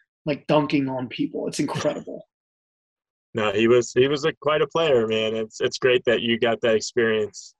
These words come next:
Speaker 2: Uh, talk to me a little bit about, um, going to the Arctic Circle. Um,
Speaker 1: Huh.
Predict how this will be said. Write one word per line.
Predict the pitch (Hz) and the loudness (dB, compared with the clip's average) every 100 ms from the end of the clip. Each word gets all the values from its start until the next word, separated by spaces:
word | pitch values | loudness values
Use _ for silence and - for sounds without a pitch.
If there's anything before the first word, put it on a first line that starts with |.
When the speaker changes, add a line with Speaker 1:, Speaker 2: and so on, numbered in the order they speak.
| - | -2
Speaker 2:
Uh, | 123 | 0
talk | 123 160 | 2 0
to | - | 2
me | 180 | 4
a | |
little | 165 175 | 4 4
bit | 165 165 | 4 2
about, | 151 156 151 - _ _ _ - | 2 0 0 -4 _ _ _ -4
um, | 131 127 | -2 -2
going | 123 139 143 | 0 2 2
to | |
the | 143 | 2
Arctic | 139 135 135 | 2 2 0
Circle. | - 139 131 101 - _ _ | -2 -2 -2 -4 -6 _ _
Um, | 113 110 | -6 -4
Speaker 1:
Huh. | 104 98 | -2 -4